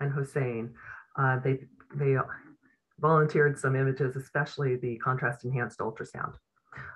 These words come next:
Okay, we're gonna start with a thirty-one-year-old female with liver mass found incidentally during third, her third trimester of pregnancy. And unfortunately, I don't have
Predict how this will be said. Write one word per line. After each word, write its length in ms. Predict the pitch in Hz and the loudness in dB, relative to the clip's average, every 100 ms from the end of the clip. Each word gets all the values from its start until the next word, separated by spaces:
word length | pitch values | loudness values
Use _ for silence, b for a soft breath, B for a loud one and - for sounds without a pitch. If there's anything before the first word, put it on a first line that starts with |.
| - | 0
Okay, 240 | - - | 0 2
we're 120 | - | 2
gonna 120 | 226 - | 2 0
start 280 | - 247 | 0 2
with 160 | 202 170 | 0 0
a 60 | 156 | 2
thirty-one-year-old 880 | 180 233 247 190 185 165 160 156 - | 2 2 0 0 2 2 2 0 0
female 460 | 170 156 120 117 131 | 0 0 -2 -4 0
with 240 | 135 139 | 0 2
liver 260 | 160 175 160 | -2 0 0
mass 300 | 123 123 - | 0 -4 -4
found 340 | 147 135 139 | 0 2 2
incidentally 560 | 160 160 143 135 147 131 | -4 -4 -2 -2 -2 -4
during 360 | - 135 127 135 | 0 -2 0 -4
third, 340 | 143 139 143 - _ - - | -2 -2 -2 -8 _ -20 -16
her 320 | - 131 139 135 | -10 -4 -4 0
third 300 | 139 143 139 | 2 2 -2
trimester 540 | - 131 110 - 113 | 0 0 0 -4 -6
of 80 | 117 | -4
pregnancy. 520 | - 123 123 113 - - _ B B B B B - | -4 -4 -4 -6 -8 -10 _ B B B B B 2
And 280 | 170 170 160 _ _ _ _ _ _ | 4 4 0 _ _ _ _ _ _
unfortunately, 460 | 175 175 226 220 202 | 0 6 6 6 2
I 100 | 170 | 2
don't 260 | 160 160 160 | 2 2 2
have 380 | 151 139 135 | 2 2 0